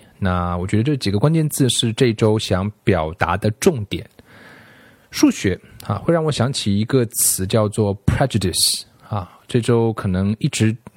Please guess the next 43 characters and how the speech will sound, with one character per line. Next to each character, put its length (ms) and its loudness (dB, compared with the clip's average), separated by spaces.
最 140 6
近 160 2
这 100 0
个 100 0
字 280 -4
一 120 0
直 280 0
在 300 4
脑 260 0
子 100 0
里 120 2
面 280 0
徘 300 0
徊 340 -2
啊， 200 -4
就 120 0
是 180 -2
prejudice， 680 0
偏 220 2
见 220 -2
啊。 180 -6
什 160 2
么 80 4
叫 100 2
偏 280 0
见 240 0
呢？ 160 0
就 160 0
是 180 0
我 220 2
们 280 0
在 280 0
对 260 2
一 160 0
件 260 0
事 260 -2
情 280 0
有 300 2
足 260 0
够 280 2
的 520 0
了 280 4
解 300 -2